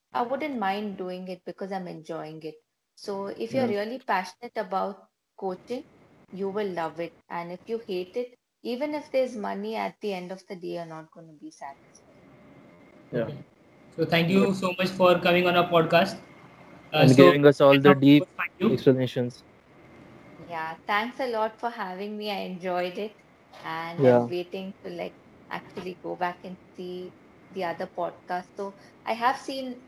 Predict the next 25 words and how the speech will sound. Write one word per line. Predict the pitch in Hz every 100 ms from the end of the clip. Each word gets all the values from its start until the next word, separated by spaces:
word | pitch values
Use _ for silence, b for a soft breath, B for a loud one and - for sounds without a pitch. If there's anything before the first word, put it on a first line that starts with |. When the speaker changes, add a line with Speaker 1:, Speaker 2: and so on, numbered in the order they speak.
| -
Speaker 1:
like, | 202 190 - - - - -
uh, | 196 180 180 -
a |
few | - - 208
of | 208 208
your | 220
pages, | 220 202 180 214 254 - - - - -
but | - 165 160 160 -
I | 180 190
had | 170
never | 170 180
Speaker 2:
Yeah. | 185
Speaker 1:
really | 175 180
watched | 165 160 160 -
the | 175 -
podcast, | 160 165 - 165 -
so | 165
I'll | 156 147
definitely | 156 - - _ - -
do | - -
it. | -
Speaker 2:
Yeah. | 131 123 -
Subscribe | - 135 - 156 143
to |
my | 151